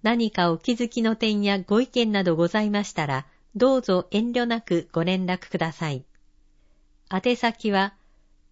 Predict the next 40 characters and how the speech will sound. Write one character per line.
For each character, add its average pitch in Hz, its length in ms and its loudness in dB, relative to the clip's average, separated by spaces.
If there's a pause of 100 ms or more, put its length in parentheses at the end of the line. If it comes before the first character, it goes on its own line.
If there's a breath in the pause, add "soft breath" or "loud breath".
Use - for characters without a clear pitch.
(100)
郵 262 220 2
便 269 260 -4
番 247 300 -2
号 139 440 -2
三 254 380 -2
一 202 260 -4
零 185 220 0
の 156 140 -2
八 175 360 -4
五 214 280 2
五 185 260 0
五、 156 400 0 (580)
水 202 160 2
戸 269 140 2
市 - 140 -6
笠 220 280 -2
原 214 280 0
町 135 560 -2
九 262 260 -2
百 190 280 -4
七 208 280 0
十 175 240 0
八 165 340 -4
番 175 260 -2
六、 139 440 -4 (920)
茨 262 420 2
城 - 140 -16
県 240 240 -2
議 240 140 -2
会 170 260 -2
事 180 140 -2
務 202 160 2
局 151 480 -4 (220)
政 269 360 0
務 185 140 0
調 208 260 0
査 190 200 -4
課 190 140 -2
ま 175 160 -2
で。 123 260 -6